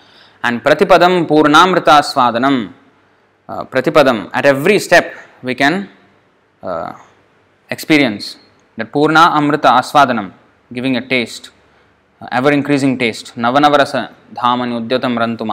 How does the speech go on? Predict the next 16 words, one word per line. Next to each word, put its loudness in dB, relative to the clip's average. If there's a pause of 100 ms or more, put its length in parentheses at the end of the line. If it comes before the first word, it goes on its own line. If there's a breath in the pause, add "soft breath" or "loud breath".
Asit. -6 (840 soft breath)
So -12
Navanavarasa 2
means, -4 (140)
this -10
is -6
by 2
Yamunacharya, -2
he -18
said, -12
"Whenever 2
I 4
took -4
to -4
Krishna -2
consciousness, -4